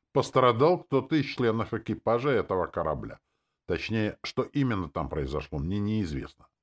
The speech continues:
Но после этого глава клана Теней словно взбесился. Видимо, и группа ликвидаторов, посланная на этот корабль, была полностью уничтожена.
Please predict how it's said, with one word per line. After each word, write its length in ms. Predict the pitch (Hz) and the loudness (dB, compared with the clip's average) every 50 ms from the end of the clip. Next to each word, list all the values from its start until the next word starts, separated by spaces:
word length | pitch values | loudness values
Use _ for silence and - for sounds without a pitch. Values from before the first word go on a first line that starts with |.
| _ _ _ _ _ _ _ _ _ _ _ _ _ _ _ | _ _ _ _ _ _ _ _ _ _ _ _ _ _ _
Но 140 | - 69 62 | -12 -12 -10
после 380 | - 76 71 - 82 76 71 - | -8 -8 -8 -6 -6 -8 -6 -6
этого 360 | - 120 - - 76 60 60 | -8 -8 -4 -4 -4 -4 -4
глава 360 | 64 71 73 76 78 80 76 73 | -6 -4 -2 -2 0 0 -2 -2
клана 340 | - 80 76 71 73 71 | -4 -4 -4 -2 -4 -4
Теней 300 | 69 - 85 85 90 85 | -6 -6 -6 -6 -6 -6
словно 380 | 73 - - 80 69 69 71 76 | -6 -6 -6 -4 -4 -4 -4 -4
взбесился. 840 | 69 69 69 73 78 104 95 - - - - - - - - - - _ _ _ _ - | -4 -4 -6 -6 -4 -6 -6 -6 -8 -12 -14 -14 -14 -16 -14 -14 -16 _ _ _ _ -8
Видимо, 520 | - 92 120 143 123 117 127 120 120 117 | -4 0 0 2 2 2 2 2 2 2
и 80 | 113 107 | 2 2
группа 300 | 104 113 117 110 - 110 | 2 2 0 0 0 0
ликвидаторов, 800 | 104 101 98 - 107 107 95 107 131 131 - 90 82 71 - - | 0 0 -2 -2 -4 -4 0 0 0 0 0 0 -2 -4 -4 -4
посланная 520 | - 71 - - 78 73 73 78 78 78 | -6 -6 -4 -4 -4 -4 -4 -4 -4 -4
на 180 | 76 76 76 71 | -4 -4 -4 -4
этот 240 | 69 - 73 71 - | -6 -8 -10 -12 -8
корабль, 440 | - 71 62 62 57 53 - - _ _ _ _ _ _ _ - | -6 -6 -6 -6 -8 -10 -14 -20 _ _ _ _ _ _ _ -10
была 280 | 69 76 76 65 64 | -6 -6 -4 -4 -6
полностью 600 | - - - 123 120 113 110 104 - - - 78 | -8 -8 -4 -2 0 0 0 -2 -4 -6 -8 -6
уничтожена. 680 | 76 69 69 - - - - - - _ _ _ _ _ | -6 -6 -6 -8 -10 -16 -20 -20 -20 _ _ _ _ _